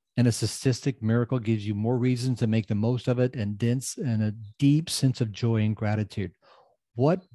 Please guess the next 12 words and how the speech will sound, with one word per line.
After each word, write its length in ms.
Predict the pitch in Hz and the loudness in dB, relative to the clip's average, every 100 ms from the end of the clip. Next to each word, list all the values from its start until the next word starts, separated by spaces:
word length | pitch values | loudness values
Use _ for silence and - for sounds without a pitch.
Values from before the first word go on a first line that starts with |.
| _ _ _ _ _ - | _ _ _ _ _ 0
better 340 | 139 107 90 | 2 2 -4
reason 480 | 110 101 92 - - _ _ _ _ _ _ _ _ _ _ - | -6 -8 -8 -12 -18 _ _ _ _ _ _ _ _ _ _ -6
is 120 | 104 | -2
there 100 | 110 | 0
to 80 | 107 | 0
live 180 | 107 101 | 0 -2
a 80 | 98 | -6
purpose, 600 | - 117 - 110 95 - _ | -4 -4 -2 -6 -8 -10 _
purposeful 520 | 123 107 104 - 107 | -4 -4 -6 -8 -10
and 100 | 98 | -8
happy 260 | 101 98 95 | -10 -10 -10
life? 280 | 95 110 | -12 -14